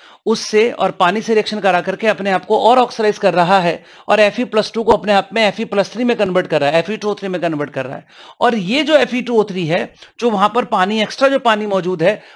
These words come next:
उसके साथ रिएक्शन करके अपने आप को हाइड्रेटेड फेरिक ऑक्साइड में कन्वर्ट कर रहा है। साफ साफ दिखाई दे रहा है कि आयरन के ऊपर जब पानी इकट्ठा हो जाता है तो वहां पर एक इलेक्ट्रोकेमिकल फिनोमेना शुरू हो जाता है, जिसकी वजह से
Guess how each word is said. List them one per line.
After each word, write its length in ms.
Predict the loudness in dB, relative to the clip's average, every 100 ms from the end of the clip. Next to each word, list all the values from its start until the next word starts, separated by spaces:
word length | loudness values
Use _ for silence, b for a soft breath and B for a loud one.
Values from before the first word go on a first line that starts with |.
| -4
उसके 280 | -4 0 0
साथ 160 | 0
रिएक्शन 320 | 0 -2 -4 -4
करके 260 | -4 0
अपने 220 | -2 2
आप 140 | 0 2
को 120 | -2
हाइड्रेटेड 520 | 2 2 2 0 0
फेरिक 300 | 0 0 2
ऑक्साइड 400 | 0 0 0 0
में 180 | -2 -8 B B B -2
कन्वर्ट 420 | 0 2 2 2
कर 180 | 0 -2
रहा 280 | 0 0 0
है। 240 | -2 -6 -8 B B B _
साफ 280 | 0 2 2
साफ 200 | -2 -2
दिखाई 320 | -2 0 0
दे 120 | 0
रहा 220 | 0 0 0
है 100 | -2
कि 160 | -4
आयरन 360 | -2 0 0 -2
के 140 | -4
ऊपर 380 | -6 -2 -2 -2 b b -6
जब 200 | -6 0
पानी 500 | 0 0 0 -6 -10 _ _ -10
इकट्ठा 360 | -10 -4 0
हो 160 | 0 0
जाता 320 | 0 0 0 -2
है 140 | -2 -6 B B
तो 60 | -6
वहां 160 | -2 -2
पर 160 | -2
एक 140 | -6 -6
इलेक्ट्रोकेमिकल 960 | -2 -2 -2 -2 -2 -2 -4 -4 -2 -4
फिनोमेना 540 | -4 -2 0 0 -2
शुरू 280 | -4 -4 -2
हो 100 | 0
जाता 320 | 0 0 0 -2
है, 160 | -2 B B B _
जिसकी 340 | -8 -8 -8 -4
वजह 340 | -4 0 -2
से 300 | -2 -6 -8